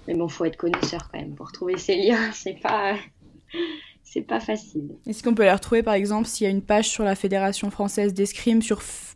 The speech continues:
Speaker 2: par exemple, Facebook ou Instagram, je pense qu'ils mettent les liens.
Speaker 1: Oui, c'est ça. Voilà, c'est ça. Sur Facebook, euh, sur la Fédération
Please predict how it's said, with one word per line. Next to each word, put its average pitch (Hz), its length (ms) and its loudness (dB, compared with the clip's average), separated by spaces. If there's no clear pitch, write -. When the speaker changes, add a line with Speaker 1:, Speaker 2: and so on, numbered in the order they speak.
Speaker 2:
par 196 100 8
exemple, 202 300 2
Facebook 208 560 2
ou 214 80 2
Instagram, 196 560 2
je 196 80 0
pense 196 240 -6
qu'ils - 180 -6
mettent 185 160 -4
les 214 80 0
liens. 214 240 -2
Speaker 1:
Oui, 294 80 4
c'est 311 140 0
ça. - 240 -4
Voilà, 247 200 -2
c'est 220 140 -6
ça. 208 180 -10
Sur - 220 -14
Facebook, 202 560 -2
euh, 165 300 0
sur 175 200 -8
la 170 140 -4
Fédération 170 720 -4